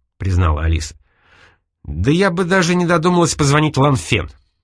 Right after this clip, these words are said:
Увидела бы, что схватила череп, и побежала бы с воплями по полю. Поэтому для меня и важно было, чтобы ты участвовал в этом. Я много могу, когда ты со мной".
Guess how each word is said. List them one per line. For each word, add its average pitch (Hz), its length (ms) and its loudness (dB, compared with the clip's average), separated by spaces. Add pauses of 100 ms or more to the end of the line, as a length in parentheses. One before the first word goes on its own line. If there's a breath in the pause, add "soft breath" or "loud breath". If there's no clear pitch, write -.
(300)
Увидела 156 640 0
бы, 139 120 -2
что - 200 -2
схватила 120 640 0
череп, 180 680 0
и 185 160 -4
побежала 123 760 0
бы 120 120 -2
с - 160 -4
воплями 110 520 0
по 82 220 -4
полю. 95 600 0 (1160)
Поэтому 165 280 0
для 120 120 0
меня 156 180 0
и 110 40 0
важно 120 320 0
было, 117 200 -2
чтобы 92 320 -4
ты 147 280 -2
участвовал 95 580 -2
в 90 60 0
этом. 90 260 -2 (800 loud breath)
Я 127 200 0
много 139 400 4
могу, 107 360 2 (240)
когда 90 380 0
ты 90 120 -4
со 95 180 -2
мной". 76 360 -6